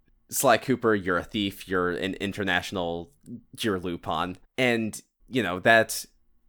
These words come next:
kind of adds this whole layer of, like, sneakiness, but you also feel like you're being kinda cunning even though you're just,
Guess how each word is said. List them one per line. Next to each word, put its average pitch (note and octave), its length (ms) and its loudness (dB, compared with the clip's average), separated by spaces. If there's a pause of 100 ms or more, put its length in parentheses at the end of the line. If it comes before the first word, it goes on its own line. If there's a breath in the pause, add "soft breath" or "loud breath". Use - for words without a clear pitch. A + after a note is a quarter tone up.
(140)
kind C3 200 2
of G2+ 80 -4
adds G#2 320 2
this G2 180 -4
whole G2 220 2
layer F#2+ 320 4
of, E2+ 120 -2
like, E2+ 200 -2
sneakiness, G2+ 840 -4
but G#2 260 -2
you G2+ 120 2
also F2+ 240 0
feel G2+ 240 0
like F#2 180 0
you're G2 60 -6
being F#2 180 -2
kinda F#2 260 0
cunning F#2 380 -4
even F#2 240 -4
though F2 260 0
you're F2 300 -4
just, - 580 -6